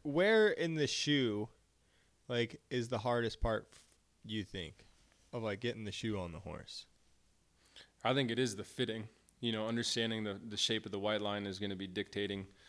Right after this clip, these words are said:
Speaker 2: your shape of your shoe, you know? Uh, if you, if you can fit your shoe to the shape of the white line, I mean, you can nail up that shoe with your eyes closed. It doesn't matter. Like, a monkey can do it,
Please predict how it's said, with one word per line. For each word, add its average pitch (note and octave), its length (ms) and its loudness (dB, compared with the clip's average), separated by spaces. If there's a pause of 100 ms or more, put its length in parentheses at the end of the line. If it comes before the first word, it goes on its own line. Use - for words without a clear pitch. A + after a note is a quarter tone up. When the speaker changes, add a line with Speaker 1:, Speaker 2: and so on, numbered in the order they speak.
(340)
Speaker 2:
your G2+ 120 -4
shape G#2 220 0
of G#2 100 -6
your F2+ 120 -4
shoe, G2 320 -2 (420)
you G#2 120 -6
know? F#2+ 200 -4 (560)
Uh, F#2 380 -4 (640)
if G#2 200 -6
you, B2+ 300 0
if A2 160 -4
you C3+ 140 -2
can C#3 180 0
fit - 420 2 (280)
your A2+ 140 0
shoe B2 220 0
to A2+ 100 -4
the G2 100 -8
shape A2+ 220 0
of A2 40 -12
the G2 80 -4
white G2 200 0
line, B2 220 -2 (560)
I G#2+ 80 -2
mean, G2+ 160 -2
you G#2+ 80 -2
can G2+ 260 -8 (300)
nail G2 300 -2
up F#2+ 120 -6
that F#2 180 -4
shoe G2+ 280 -4
with F2 100 -14
your F#2 120 -4
eyes F#2+ 160 -4
closed. - 340 -12 (320)
It G#2 80 -10
doesn't F#2 180 -4
matter. F#2 160 -10
Like, G#2+ 140 -4
a G2 40 -4
monkey G#2+ 260 -2
can F#2+ 140 -10
do F2+ 80 -8
it, F2+ 120 -12